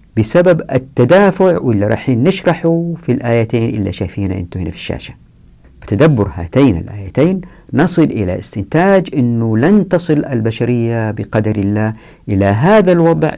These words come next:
إلا في تلوث كامل للكرة الأرضية. يعني مثلا تذكروا الحربين العالميتين الأولى والثانية والحرب الباردة بين الاتحاد السوفيتي وأمريكا، وكأن الآيات بتقول لنا أنه لولا هذا التدافع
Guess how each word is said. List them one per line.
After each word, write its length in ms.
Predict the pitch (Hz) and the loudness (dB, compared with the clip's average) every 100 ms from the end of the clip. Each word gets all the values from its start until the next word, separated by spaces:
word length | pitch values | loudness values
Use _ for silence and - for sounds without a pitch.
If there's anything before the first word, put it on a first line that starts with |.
| - | -4
إلا 180 | 113 | -4
في 220 | 110 123 110 | -4 -4 -4
تلوث 460 | 110 110 104 104 | -2 -2 -2 -4
كامل 380 | - 98 98 95 | -6 -4 -2 -4
للكرة 280 | 90 - 85 | -8 -8 -8
الأرضية. 560 | 85 - 104 - - - - - _ _ - - | -8 -12 -14 -14 -18 -20 -20 -20 _ _ -18 -10
يعني 240 | 90 87 | -8 -6
مثلا 320 | 95 - 120 | -6 -4 -4
تذكروا 680 | 113 87 110 - 131 131 101 | -4 -4 -6 -4 -2 0 -2
الحربين 560 | 87 - 95 98 123 101 | -8 -10 -4 -2 -2 -2
العالميتين 840 | 85 82 90 - 87 101 120 120 | -8 -8 -10 -10 -8 -4 -2 -2
الأولى 300 | 90 92 85 | -4 -6 -6
والثانية 580 | 85 - 117 131 165 180 - - - - - | -8 -2 0 2 2 0 -10 -20 -20 -20 -12
والحرب 400 | 98 - 98 95 | -10 -6 -4 -4
الباردة 580 | 95 104 123 123 123 127 | -2 2 2 4 2 0
بين 220 | - 87 | 0 -6
الاتحاد 360 | 90 - - - | -8 -14 -12 -12
السوفيتي 680 | - 101 117 120 - 127 | -10 -2 0 0 -2 -4
وأمريكا، 600 | 95 85 110 127 165 170 170 - - _ _ _ _ _ | -2 -4 0 0 0 -2 -4 -18 -20 _ _ _ _ _
وكأن 360 | 101 - 143 175 | -8 0 2 4
الآيات 580 | 156 131 131 165 175 147 | 4 4 4 4 2 0
بتقول 340 | 101 120 131 | 0 2 2
لنا 420 | 90 101 117 123 127 | 2 -2 -2 -4 -4
أنه 400 | 113 95 95 98 | -2 -2 -2 2
لولا 400 | 139 180 127 101 | 4 6 4 2
هذا 400 | 98 92 90 - | 0 -4 -6 -10
التدافع 640 | - 92 117 120 156 160 | -8 0 2 2 0 -2